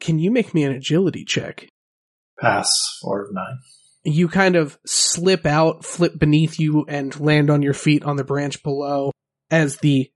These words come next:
Speaker 1: queen hisses at you and begins to chase you around the forest.
Speaker 2: Ah!
Speaker 1: What do you do?
Speaker 2: Run, <laughs> try and
Speaker 1: Yeah,
Speaker 2: get
Speaker 1: okay.
Speaker 2: away from her. I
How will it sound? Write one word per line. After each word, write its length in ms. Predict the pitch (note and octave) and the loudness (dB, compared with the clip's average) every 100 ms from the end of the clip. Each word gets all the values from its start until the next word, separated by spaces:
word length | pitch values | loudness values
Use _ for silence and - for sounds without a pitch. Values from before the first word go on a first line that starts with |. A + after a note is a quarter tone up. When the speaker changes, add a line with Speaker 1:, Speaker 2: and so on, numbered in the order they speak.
| _ | _
Speaker 1:
queen 440 | - - F#3 F#3+ D#3+ | -6 0 4 4 2
hisses 760 | - F3 E3 D3+ C#3 C3 - - | 0 -2 0 -2 -4 -4 -6 -4
at 220 | C3+ - | -4 -4
you 280 | C3+ C#3+ B2+ | -2 -2 0
and 240 | C#3+ C#3 | -2 0
begins 380 | C#3+ D3 D3 - | 2 2 0 -2
to 100 | C#3+ | -4
chase 400 | - D3+ D3 - | -2 0 0 2
you 100 | D3 | 2
around 300 | C#3+ C#3+ C3+ | 4 2 0
the 60 | |
forest. 840 | A#2+ - A#2 - - - - - - _ _ _ _ _ _ - | -4 -4 -4 -4 -6 -8 -8 -10 -18 _ _ _ _ _ _ -4
Speaker 2:
Ah! 520 | F3+ F#3+ F#3 C#3 - - - - - - - _ - _ _ _ _ _ _ - | -4 -2 -2 -4 -6 -12 -14 -14 -16 -20 -20 _ -20 _ _ _ _ _ _ 0
Speaker 1:
What 140 | C#3 | 4
do 60 | D#3+ | 6
you 140 | D3+ | 4
do? 460 | C3 C3 C#3 - - _ _ _ _ _ - | 2 -2 -2 -6 -18 _ _ _ _ _ -6
Speaker 2:
Run, 440 | A2 F#2+ D#3+ D3+ | -2 0 0 -2
<laughs> 60 | - | -4
try 240 | - C#3+ | -2 0
and 120 | D#3+ | 0
Speaker 1:
Yeah, 80 | G3+ | 0
Speaker 2:
get 80 | D3 | 0
Speaker 1:
okay. 240 | A3 - D3 | 0 0 -2
Speaker 2:
away 60 | |
from 220 | A#2+ D3 | 0 0
her. 200 | C#3+ D#3 D#3 _ _ _ _ _ _ | 2 0 -4 _ _ _ _ _ _
I 220 | - D3 | 0 2